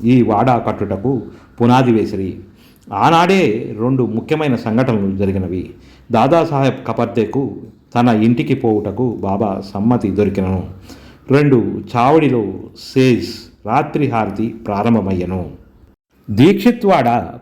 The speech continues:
పూర్తి కాగానే పంతొమ్మిది వందల పదకొండవ సంవత్సరంలో శ్రీరామనవమి సమయమందు శాస్త్రోక్తముగా గృహప్రవేశం జరిపిరి. తరువాత కోటేశ్వరుడను ర-, నాగపూర్ నివాసియకు బూటి మరి ఒక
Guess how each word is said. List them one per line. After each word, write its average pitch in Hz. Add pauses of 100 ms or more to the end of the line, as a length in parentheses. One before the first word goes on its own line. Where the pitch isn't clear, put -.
(100)
పూర్తి 135
కాగానే 113 (180)
పంతొమ్మిది 135
వందల 101
పదకొండవ 131
సంవత్సరంలో 101 (360)
శ్రీరామనవమి 120 (180)
సమయమందు 107 (420)
శాస్త్రోక్తముగా 120
గృహప్రవేశం 113
జరిపిరి. 92 (1400)
తరువాత 139 (200)
కోటేశ్వరుడను 131 (260)
ర-, 98
నాగపూర్ 165
నివాసియకు 127 (360)
బూటి 117
మరి 113
ఒక 101